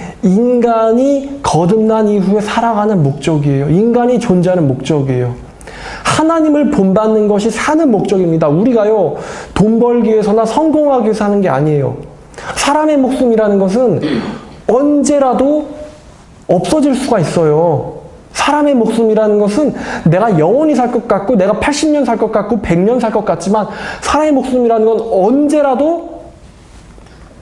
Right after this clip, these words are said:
두고 떠날 수가 있습니다. 우리는 여기에 터 잡고 사는 사람이 아니라 순례자이고 여행자예요.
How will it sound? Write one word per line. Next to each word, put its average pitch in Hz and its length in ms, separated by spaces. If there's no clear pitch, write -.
두고 226 580
떠날 285 260
수가 - 180
있습니다. 151 480
우리는 269 360
여기에 262 640
터 - 160
잡고 359 260
사는 277 220
사람이 226 320
아니라 202 520
순례자이고 254 760
여행자예요. 151 640